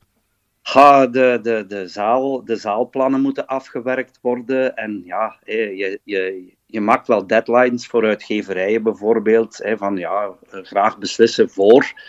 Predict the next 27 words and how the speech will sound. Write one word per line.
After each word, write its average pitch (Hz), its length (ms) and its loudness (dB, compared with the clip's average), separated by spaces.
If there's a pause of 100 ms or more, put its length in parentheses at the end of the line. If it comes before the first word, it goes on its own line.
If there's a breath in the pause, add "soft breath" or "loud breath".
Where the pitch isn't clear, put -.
(580 loud breath)
Maar 117 160 2
dan 117 140 6
heb 113 260 2
je 139 160 4
toch 127 200 0
nog 120 140 2
altijd 120 500 2
last 107 400 0
minute 117 460 -2
uitgevers 117 600 0
die 104 140 -8
zeggen 107 300 -4
van, 117 160 -6
"Ah, 127 160 0
we 120 60 -4
komen 139 380 4
toch, - 440 2
is - 100 -12
het - 100 -16
niet 139 120 2
erg 127 380 0
dat 127 180 -2
we 127 80 -6
er 123 60 -4
nog 127 200 -4
bij 113 240 -2
komen." 131 440 2